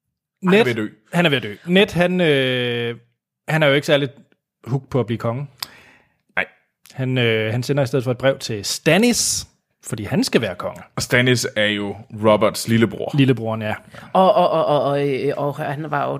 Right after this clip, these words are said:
Speaker 3: der var han lige lidt dygtig til at spille spillet om tronerne, øh, fordi da han sidder og skriver den her med, at, øh, at, øh, at han skal være konge indtil, indtil, øh, der, der var det jo meningen, han skulle skrive, indtil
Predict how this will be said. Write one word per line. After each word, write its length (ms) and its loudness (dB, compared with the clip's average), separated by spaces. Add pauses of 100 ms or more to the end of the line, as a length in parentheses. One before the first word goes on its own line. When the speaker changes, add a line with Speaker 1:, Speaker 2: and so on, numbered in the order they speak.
Speaker 3:
der 100 4
var 120 2
han 180 0
lige 220 0
lidt 220 -2
dygtig 440 -4
til 120 -2
at 80 0
spille 420 -4 (120)
spillet 480 -2
om 140 -6
tronerne, 520 -2 (440)
øh, 260 4
fordi 140 -6
da 80 -4
han 220 -2
sidder 280 2
og 80 2
skriver 340 2
den 160 0
her 160 0
med, 320 2
at, 260 -2
øh, 180 0 (460)
at, 140 -4
øh, 880 -4
at 120 0
han 140 -2
skal 180 -6
være 100 -6
konge 240 2
indtil, 360 0 (240)
indtil, 600 -2
øh, 180 -4
der, 200 -2 (200)
der 60 2
var 140 2
det 80 -2
jo 40 0
meningen, 280 2
han 100 2
skulle 140 -12
skrive, 260 0
indtil 200 -6